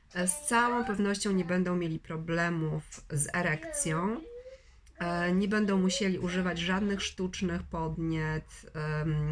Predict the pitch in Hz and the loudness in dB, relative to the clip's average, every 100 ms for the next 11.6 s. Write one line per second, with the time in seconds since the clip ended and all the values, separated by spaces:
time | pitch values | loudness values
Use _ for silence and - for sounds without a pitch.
0 | 151 151 156 - - - 98 - 180 185 | 0 -2 -2 -6 -10 -10 -8 -4 0 4
1 | 180 175 185 190 - - 180 175 175 175 | 4 4 4 4 0 -2 0 0 2 0
2 | 160 156 156 - 160 160 165 - 160 160 | -2 -4 -4 -4 -4 -4 -6 -4 -4 -4
3 | 175 175 170 170 - 165 - 175 160 160 | -2 -2 -2 -4 -4 -4 -4 -2 0 0
4 | 160 160 156 - - - 160 156 160 156 | 0 -2 -6 -10 -16 -6 -2 0 -2 -4
5 | - - - - - _ _ _ - - | -10 -16 -20 -20 -20 _ _ _ -20 -10
6 | 175 185 180 185 180 - - 180 175 185 | -2 2 4 4 2 -2 -2 0 2 4
7 | 196 175 180 156 160 160 - 349 320 - | 4 4 4 2 -2 -4 -6 -8 -8 -2
8 | 185 185 190 190 180 180 175 165 180 180 | 2 4 6 4 4 2 -2 0 2 4
9 | 180 170 170 160 - 160 160 165 165 165 | 4 2 0 -2 -2 -2 -2 -4 -2 -2
10 | 165 170 170 175 - 170 156 156 160 160 | 0 0 0 -2 -4 -2 0 0 0 0
11 | 156 - - - - | -2 -4 -8 -10 -12